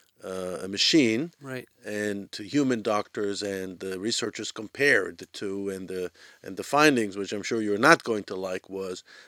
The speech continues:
Speaker 1: that the machine was much nicer to them than the doctors. In terms of accuracy, was almost the same.
Speaker 2: Right.
Speaker 1: Uh, but, um,
Speaker 2: So let me tell you about something I did today in, in class, right? So I'm teaching, uh, nursing ethics,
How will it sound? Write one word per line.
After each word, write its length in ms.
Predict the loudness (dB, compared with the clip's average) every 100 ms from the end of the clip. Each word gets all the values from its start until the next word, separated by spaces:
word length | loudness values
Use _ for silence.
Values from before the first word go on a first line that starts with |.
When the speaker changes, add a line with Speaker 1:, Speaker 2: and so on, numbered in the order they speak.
| _
Speaker 1:
that 160 | -14 -10
the 60 |
machine 680 | -4 -2 0 2 2 2 -2 _ -20 _
was 200 | -10 -6
much 260 | -2 -2 -2
nicer 540 | 4 6 6 2 -2 -8
to 100 | -10
them 340 | -8 -10 -14 _ _ _ _ _
than 300 | -4 -2 -2
the 100 | -4
doctors. 480 | 2 4 4 -2 -6
In 120 | -6
terms 260 | -6 -6 -4
of 100 | 2
accuracy, 640 | 2 2 0 -6 -4 -6 -6
was 180 | -8
almost 340 | -6 -8 -10 -8
the 60 |
same. 380 | -6 -4 -4 -6 _ _
Speaker 2:
Right. 320 | -8 -6 -6 -10 _
Speaker 1:
Uh, 360 | -6 -2 -2 -4 _
but, 280 | -2 -2 0
um, 280 | 4 4 2 -2
Speaker 2:
So 120 | 0
let 100 | 2
me 60 |
tell 160 | 4 6
you 80 | 6
about 240 | 6 2
something 360 | 4 2 4 2
I 80 | 2
did 220 | 0 0
today 320 | -2 -2 -4
in, 120 | -8 -8
in 160 | -8
class, 440 | -6 -6 -2 -2 -2
right? 220 | -4 -2
So 160 | -4
I'm 180 | -4 -8
teaching, 400 | -8 -6 -6 -6
uh, 300 | -8 -8 -10
nursing 440 | -6 -4 -4 -4 -8
ethics, 440 | -8 -8 -6